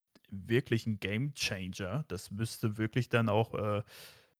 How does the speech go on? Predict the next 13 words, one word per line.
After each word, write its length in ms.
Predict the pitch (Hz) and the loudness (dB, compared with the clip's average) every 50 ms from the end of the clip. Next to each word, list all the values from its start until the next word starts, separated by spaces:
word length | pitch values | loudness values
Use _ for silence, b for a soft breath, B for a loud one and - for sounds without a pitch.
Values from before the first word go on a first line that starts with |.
| _ _ | _ _
bei 220 | - 107 101 104 104 | 4 4 4 4 2
diversen 560 | - 101 92 - 101 117 117 - 117 107 - | 0 -2 0 4 6 6 6 6 4 0 2
anderen, 600 | - - 185 196 180 147 - 110 110 110 107 104 - | 2 4 4 6 6 4 2 4 4 4 4 2 2
äh, 400 | - 104 107 104 101 95 107 120 - - | 2 2 4 4 4 4 2 0 -2 -2
äh, 240 | 104 104 92 85 - _ | 0 0 0 -2 -2 _
P 160 | - - 95 - | -2 -2 -2 -2
C, 500 | - - - 135 147 175 165 139 120 - _ _ - - | -4 0 0 2 4 4 4 4 2 0 _ _ -6 -4
äh, 200 | 107 104 101 98 | 0 0 0 0
Launchern 600 | 107 101 104 107 104 101 104 - - 110 101 104 | 2 2 4 4 4 4 2 2 2 2 2 2
und 120 | 98 107 | 0 -2
so 140 | - - 123 | 0 0 2
angeboten 640 | 76 90 120 117 120 113 107 110 110 - - - 117 | 4 4 4 2 2 2 2 2 0 0 0 0 2
werden, 380 | 113 117 113 117 127 147 147 | 4 6 6 6 6 4 4